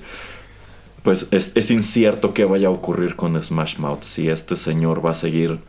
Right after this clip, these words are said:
explotando la nostalgia y quizá arrojará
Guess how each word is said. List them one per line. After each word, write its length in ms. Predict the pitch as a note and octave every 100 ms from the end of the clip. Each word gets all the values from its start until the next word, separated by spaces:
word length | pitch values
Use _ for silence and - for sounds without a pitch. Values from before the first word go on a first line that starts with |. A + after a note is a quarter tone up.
| -
explotando 800 | - E2 - - E2+ E2 F#2+ F#2+
la 120 | F2+ E2
nostalgia 680 | E2 - - F2+ F2 F2
y 80 | D#2
quizá 480 | - - F#2 E2+ E2
arrojará 920 | - D#2+ - - D#2+ E2+ E2+ E2 -